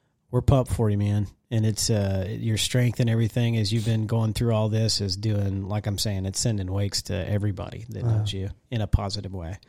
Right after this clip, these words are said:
Speaker 2: Good.
Speaker 1: And, uh, we're praying. We're here. You know,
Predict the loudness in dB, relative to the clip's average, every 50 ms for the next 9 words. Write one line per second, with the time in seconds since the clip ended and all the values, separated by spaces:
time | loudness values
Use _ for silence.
0 | -20 -10 -4 0 0 0 0 0 -4 -8 -4 0 0 2 2 2 0 0 0 0
1 | -2 -2 -2 -2 0 2 2 2 4 2 2 2 2 0 -2 -6 _ _ -2 2
2 | 4 6 6 6 8 8 6 6 4 2 -2 -8 _ _ -4 0 2 2 4 4
3 | 4 2